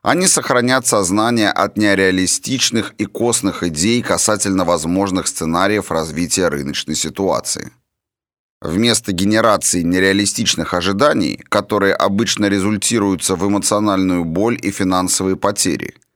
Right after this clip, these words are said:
они овладели умением делать себя доступными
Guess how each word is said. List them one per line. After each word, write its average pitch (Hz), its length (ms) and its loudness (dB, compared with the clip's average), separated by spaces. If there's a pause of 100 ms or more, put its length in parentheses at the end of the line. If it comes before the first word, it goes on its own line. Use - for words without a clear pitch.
(480)
они 82 280 0
овладели 117 640 2
умением 107 680 2
делать 101 380 0
себя 92 320 0
доступными 80 880 -4